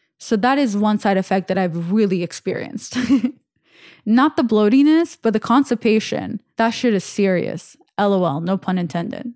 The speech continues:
So that's that. But I've, I've been told that if you take magnesium, that should help you with your constipation. The worst injection that I've had to do from all my current inj-, so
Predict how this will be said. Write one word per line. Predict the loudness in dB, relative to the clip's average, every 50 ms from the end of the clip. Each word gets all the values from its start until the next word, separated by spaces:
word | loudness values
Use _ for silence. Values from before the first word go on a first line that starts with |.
| _
So | -18 -6 -2 0 2 2 2 0 -2 -8 _ _
that's | -12 -6 -2 -2 -2 -2 -4 -6 -4
that. | -2 -2 0 0 0
But | 0 0
I've, | 0 0 0 -2 -2
I've | -2 0 2
been | 2 2 0 0
told | 0 0 0 0 2 2
that | 0 0 0 0
if | -2 -4 -4 -4
you | -4 -4
take | -2 -2 -4 -4 -2
magnesium, | -4 -4 -2 -2 0 2 2 2 0 0 -4 -4 -4 -4 -4 -4 -6 -6 _ _ _ _ _ _ _ _ _
that | -6 -2 -2 -2 -2
should | -2 -4 -4 -2
help | -2 -2 -4 -4 -4
you | -4 -2 -2
with | -4 -4 -6
your | -10 -8
constipation. | -6 -6 -6 -6 -8 -12 -12 -10 -10 -10 -10 -10 -12 -12 -14 -14 -16 _ _ _ _ _ _ _ _ _ _ _ _ -12
The | -10 -4 -2 0 0
worst | 2 2 2 2 2 2 0 -2 -6 -12 -16 -18 -20 _ _ 0
injection | 2 2 2 2 2 0 0 -2 -4 -2 -2 0
that | 0 0
I've | -2 -4 -4
had | -4 -4 -4 -4 -4
to | -8
do | -6 -4 -2 -2 0 -2 -2 -4 -6 -8 _
from | -6 -6 -6 -4 -4
all | -2 -2 0
my | -2 -2 -2 -4
current | -6 -6 -4 -4 -2 -2 -2
inj-, | -2 -4 -6 -8
so | -6 -2 0 0 0 -2 -4